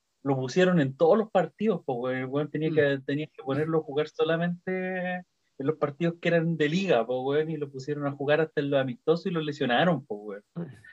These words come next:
Speaker 1: Eh, haberlo hecho pelear con Rolly, o sea, a ver, la, la Hell in a Cell es una estupidez, pero gigante, que,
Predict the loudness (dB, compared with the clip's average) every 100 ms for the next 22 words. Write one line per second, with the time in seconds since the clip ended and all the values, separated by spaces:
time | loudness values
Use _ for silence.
0 | -20 -14 -8 -4 -2 -2 -2 -2 0 0
1 | 0 -2 -2 0 -2 -2 0 0 0 -2
2 | -4 -4 -2 0 -2 -2 -2 -2 -6 -8
3 | 0 2 2 0 0 0 0 0 -4 -8
4 | -6 2 2 2 2 2 2 -4 -6 -8
5 | -8 -6 -4 -4 -6 -4 -4 -4 -8 -8
6 | _ -20 -20 _ -6 -4 -4